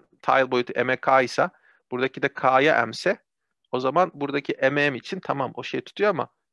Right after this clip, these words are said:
M'e M'lik bir thread bloğu, M kare tane thread gidecek, M K, N çarpı K tane şey okuyacak.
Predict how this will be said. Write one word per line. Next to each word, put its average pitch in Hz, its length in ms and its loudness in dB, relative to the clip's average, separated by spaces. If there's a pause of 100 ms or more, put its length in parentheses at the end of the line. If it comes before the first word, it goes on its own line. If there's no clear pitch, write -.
(180)
M'e 143 380 0
M'lik 165 280 -6
bir 147 100 -10
thread 147 340 -6
bloğu, 120 260 -2
M 135 200 0
kare 123 240 0
tane 117 300 -2
thread 180 320 -4
gidecek, - 300 -10
M 135 140 -2
K, 139 260 -2
N 135 160 -6
çarpı 131 340 -2
K 139 240 4
tane 131 240 0
şey 135 160 -4
okuyacak. 131 460 -6